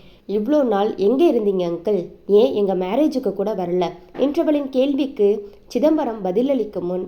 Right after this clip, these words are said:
வாய் திறந்து சரஸ்வதி அம்மாள், "அது ஒண்ணுமில்லடா, இவங்க அக்கா கல்யாணம் ஆகி யூ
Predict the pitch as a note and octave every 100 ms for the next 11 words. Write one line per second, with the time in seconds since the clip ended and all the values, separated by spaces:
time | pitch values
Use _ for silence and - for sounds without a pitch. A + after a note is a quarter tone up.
0 | - F3 G3+ G#3 A3+ G#3+ F#3+ - F3 G3+
1 | - C4+ B3 F#3+ F3+ F3+ F3+ - - E3
2 | E3+ F3 G#3 D4 A#3 F#3 F3+ F3+ F3+ -
3 | - G3 G#3 F3+ F3+ - A3 F#3 - G3
4 | A3+ D4+ C4+ F3+ F3+ G#3 G3+